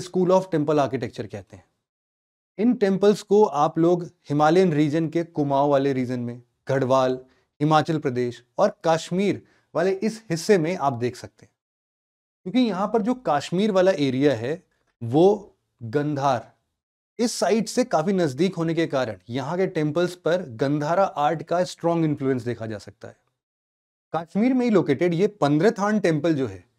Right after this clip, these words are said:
इस स्कूल का सबसे well known टेम्पल इसे हम कह सकते हैं, जिसे eighth से ninth सेंचुरी में बनाया गया और इसे लॉर्ड शिवा को डेडिकेट किया गया है। यहाँ के जो टेम्पल्स हैं ना,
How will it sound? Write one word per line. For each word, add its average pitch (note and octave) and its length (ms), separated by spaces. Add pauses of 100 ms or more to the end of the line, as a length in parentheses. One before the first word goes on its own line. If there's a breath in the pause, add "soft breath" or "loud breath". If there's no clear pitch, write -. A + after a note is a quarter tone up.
(200)
इस G#3+ 160
स्कूल G3+ 360
का G#3+ 140
सबसे E3+ 480
well D3+ 300
known F3 260
टेम्पल D3 400 (160)
इसे D3+ 180
हम C#3+ 140
कह C3 160
सकते - 320
हैं, G2+ 100 (220)
जिसे D#3+ 440
eighth F#3+ 320
से G#3+ 220
ninth F3+ 320
सेंचुरी F3+ 420
में E3+ 140
बनाया A#2+ 260
गया A#2 260 (120)
और F3 260
इसे F#3+ 260
लॉर्ड D3 480 (180)
शिवा D3 300
को D3 100
डेडिकेट A#2 460
किया G2+ 200
गया F#2+ 160
है। F#2+ 100 (340)
यहाँ F3+ 320
के A#3+ 80
जो A#3+ 120
टेम्पल्स F3+ 480
हैं A#2+ 80
ना, A#2+ 120